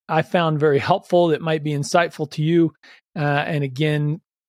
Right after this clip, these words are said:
constantly working towards ways that we can optimize our lives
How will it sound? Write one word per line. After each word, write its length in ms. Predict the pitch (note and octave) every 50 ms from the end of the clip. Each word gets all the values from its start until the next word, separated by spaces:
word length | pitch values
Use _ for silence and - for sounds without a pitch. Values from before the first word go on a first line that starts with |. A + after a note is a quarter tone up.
| _ _ _ _ _ _ -
constantly 440 | - E3 E3 E3 - - D#3+ D3+ D3+
working 320 | D3 D#3 D3 - D#3+ D3+
towards 540 | - - D3 D3 D3 C#3 C3+ - - - - _
ways 440 | - F3+ D#3 C3+ D3+ D#3+ E3 E3 C#3+
that 120 | D3 C#3
we 120 | D3 D3 C#3
can 160 | - C#3 C3
optimize 580 | C3+ D3 D3 - D3+ D3 C#3+ C#3 C#3 C3 B2+ B2
our 100 | B2 B2+
lives 460 | C#3 D3 D#3 D3+ D3+ C#3+ C3 -